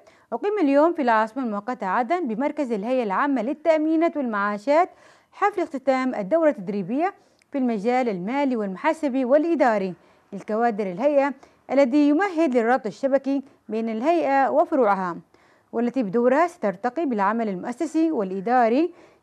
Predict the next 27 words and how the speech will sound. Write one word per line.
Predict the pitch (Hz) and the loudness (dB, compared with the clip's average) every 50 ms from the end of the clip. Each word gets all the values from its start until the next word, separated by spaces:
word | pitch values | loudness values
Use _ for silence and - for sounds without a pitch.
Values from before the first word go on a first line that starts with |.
| - 269 | -6 -4
نحو | 302 392 370 370 302 | -4 -2 2 2 0
التطور | 285 - 220 - 294 320 320 294 285 285 285 | 0 0 0 2 2 4 4 6 6 6 6
ومواكبة | 277 262 220 208 277 330 359 359 359 302 320 330 330 | 4 2 0 2 0 0 0 0 0 2 2 2 0
الشعوب | 320 - - 320 302 302 311 311 240 | -2 -4 0 2 4 4 4 4 4
المتقدمة | 302 277 277 - - 339 339 262 302 277 285 294 | 2 0 0 0 0 0 0 0 2 0 0 0
بهذا | 262 233 233 233 226 202 220 | 0 -2 -2 -2 -2 -2 -2
المجال | 214 202 196 180 156 202 196 190 180 180 180 - _ _ _ _ - 185 | -4 -4 -4 -4 -4 -4 -4 -4 -6 -8 -10 -14 _ _ _ _ -4 0
رغم | 214 311 339 392 381 | 2 2 2 2 0
الظروف | 330 254 269 285 277 277 285 277 285 | -2 0 2 2 4 4 2 2 0
الاستثنائية | 233 208 - - - 220 208 190 190 208 269 294 302 330 359 403 403 - _ _ _ _ _ - | -4 -6 -8 -12 -10 -8 -8 -6 -6 -4 -2 0 2 4 2 2 0 -10 _ _ _ _ _ -4
التي | 240 269 277 - 202 277 269 | 0 2 2 2 0 0 -2
تمر | - 269 240 254 254 233 | 0 0 0 0 -2 -2
بها | 208 226 233 226 226 220 214 - - 240 | -2 -2 -2 0 0 -2 -2 -2 -2 -2
البلاد. | 294 311 349 370 359 285 226 202 190 190 190 - 202 - _ _ _ _ _ _ _ _ _ _ - | 0 2 4 4 4 4 4 2 0 -2 -6 -8 -14 -20 _ _ _ _ _ _ _ _ _ _ 0
الأستاذ | - 269 466 466 453 - - 330 320 320 311 | 2 4 4 4 2 2 4 6 6 6 6
علي | 262 240 240 | 4 4 4
الهدار | 247 233 220 220 196 170 170 226 233 254 277 320 349 370 320 | 2 0 -2 -4 -4 -2 0 2 4 4 6 6 6 4 4
رئيس | 269 262 269 269 269 - | 4 4 2 0 0 -2
الهيئة | 233 214 233 226 214 | -4 -2 -2 -2 0
العامة | 202 196 233 269 262 240 | 0 0 0 0 0 -2
للتأمينات | 214 214 208 - 202 190 196 202 196 208 240 247 220 | -4 -4 -6 -6 -6 -4 -4 -4 -6 -6 -6 -4 -4
والمعاشات | 214 190 190 185 180 185 185 180 - 254 294 349 339 - _ _ - - _ _ _ - | -6 -4 -4 -4 -4 -4 -4 -4 0 2 2 2 2 -2 _ _ -20 -20 _ _ _ 0
أكد | 392 440 440 440 370 302 247 311 | 0 0 2 2 0 2 4 4
أن | 320 294 285 240 233 220 | 4 4 4 0 -2 -2
هذا | 214 247 277 233 180 | -2 -2 -2 -2 -4
الحفل | 175 160 175 214 233 220 330 339 | -6 -8 -6 -6 -4 -2 0 0
التكريمي | 311 302 - 208 202 - 185 190 202 233 262 339 | 0 0 -2 -6 -8 -8 -6 -4 -4 -2 0 0